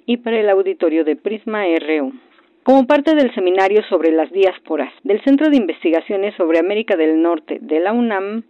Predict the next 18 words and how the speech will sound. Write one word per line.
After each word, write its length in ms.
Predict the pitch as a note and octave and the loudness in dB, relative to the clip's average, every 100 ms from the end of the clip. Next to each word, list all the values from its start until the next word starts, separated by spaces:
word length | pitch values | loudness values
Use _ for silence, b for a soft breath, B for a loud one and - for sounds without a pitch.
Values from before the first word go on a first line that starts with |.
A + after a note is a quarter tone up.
| b - | b -2
Antonio 640 | A#3+ A#3+ C#4+ D4 D4+ - | 0 4 4 6 4 0
Alejo, 520 | F3+ F3 F3 - D3 - - | -2 2 2 0 -12 -12 -10
especialista 880 | - - F3+ F#3 G#3 A#3+ - B3+ A#3+ | -10 -6 -4 -2 -2 -4 -2 -2 -2
en 200 | - F#3 | -2 -2
diplomacias 600 | D#3+ D3+ D#3+ F3 F#3 F#3 - | -2 -2 -2 -2 -2 -6 -4
alternativas, 800 | D3+ D#3 D3 D3 C#3 A3+ A3 A#3 - - b b | -6 -4 -4 -6 -4 -4 0 -2 -4 -20 b b
dijo 260 | - D4 E4+ | 0 2 2
que 100 | C4+ | 0
para 160 | G#3 E3+ | 0 0
entender 420 | D#3+ E3+ E3 F#3+ | 0 0 0 2
la 100 | F#3 | 0
globalidad 720 | E3 D3+ C#3+ C#3+ D3+ A3 A#3+ - - | 0 0 0 -2 0 2 2 -2 2
no 200 | B3+ C#4+ | 2 4
se 80 | C#4+ | 2
debe 240 | A#3+ A3+ A3+ | 2 4 4
limitar 600 | F3 D#3 D3+ F#3+ G3 - | 4 0 2 0 0 0
el 180 | A#3 C4 | 0 2
estudio 520 | B3+ - G3 G#3 G#3+ | 0 0 0 2 0